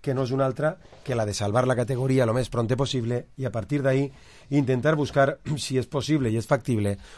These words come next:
un objectiu més alt i un objectiu més gran. Però piano, piano i poc a poc. Realment el Villarreal evidencia que és lo que vam viure a Pamplona.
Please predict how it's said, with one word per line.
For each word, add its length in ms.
un 160
objectiu 340
més 160
alt 300
i 80
un 80
objectiu 400
més 160
gran. 240
Però 260
piano, 320
piano 240
i 60
poc 180
a 60
poc. 260
Realment 400
el 80
Villarreal 480
evidencia 640
que 180
és 200
lo 100
que 140
vam 160
viure 240
a 20
Pamplona. 460